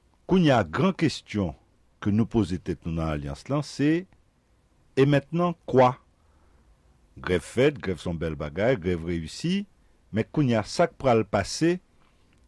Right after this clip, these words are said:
ki pou debloke sitiyasyon an, ki pou anpeche ke nou tanbe nan menm sitiyasyon nou te ye an jwen, jiyè mil nèf san katrevennsèt,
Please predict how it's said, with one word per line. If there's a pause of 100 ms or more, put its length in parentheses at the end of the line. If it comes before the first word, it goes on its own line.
(140)
ki
pou (160)
debloke
sitiyasyon
an, (640)
ki
pou
anpeche
ke
nou
tanbe (500)
nan
menm
sitiyasyon
nou
te
ye (500)
an
jwen,
jiyè
mil
nèf
san
katrevennsèt,